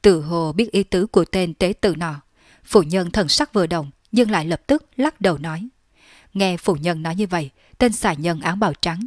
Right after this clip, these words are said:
chau mày, mà không khí trong đại điện lại im lặng không một tiếng động. "Tốt lắm, việc khác để sau hãy nói. Chiến đấu bên ngoài vẫn chưa kết thúc.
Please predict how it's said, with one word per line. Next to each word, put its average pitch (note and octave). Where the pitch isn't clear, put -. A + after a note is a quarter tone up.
chau G3+
mày, E3+
mà F#3+
không F3+
khí G3
trong G#3
đại E3+
điện D3+
lại G3+
im A3
lặng F3
không E3+
một E3+
tiếng F3
động. F3+
"Tốt C#4
lắm, G3+
việc G3+
khác C#4
để F#3
sau G#3
hãy F#3
nói. F3
Chiến G3
đấu F#3+
bên G#3
ngoài E3+
vẫn F3
chưa F#3+
kết -
thúc. D4+